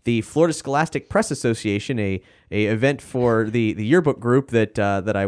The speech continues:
I worked with in high school. We, we hung out at a, at a hotel for this convention, uh, and would jump from the jacuzzi to the, uh, to the swimming pool and have a similar experience, but not even remotely as intense as this.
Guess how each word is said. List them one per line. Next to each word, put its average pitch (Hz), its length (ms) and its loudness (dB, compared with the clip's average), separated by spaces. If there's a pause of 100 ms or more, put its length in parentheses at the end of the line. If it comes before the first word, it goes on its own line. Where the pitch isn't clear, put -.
I 104 100 -4
worked 104 220 -4
with 110 120 -6
in 95 80 -6
high 131 160 0
school. 113 340 0
We, 107 260 0 (240)
we 110 260 0
hung 131 200 -2
out 117 220 0
at 110 100 0
a, 101 220 0
at 98 120 -4
a 98 80 -2
hotel 135 460 -2
for 113 160 -6
this 101 240 -4
convention, 120 760 -2
uh, 101 360 -2
and 104 320 -6 (240)
would 113 140 0
jump 117 200 0
from 113 140 -4
the 117 60 0
jacuzzi 139 540 2
to 131 120 -4
the, 110 340 -2 (340)
uh, 104 340 0
to 110 100 -8
the 113 60 -2
swimming 165 280 0
pool 143 300 6
and 123 100 2
have 135 180 0
a 110 60 -4
similar 185 320 2
experience, 165 460 0
but 131 180 2
not 208 220 2
even 208 160 0
remotely 196 340 4
as 170 140 4
intense 160 340 2
as 120 120 0
this. 104 300 0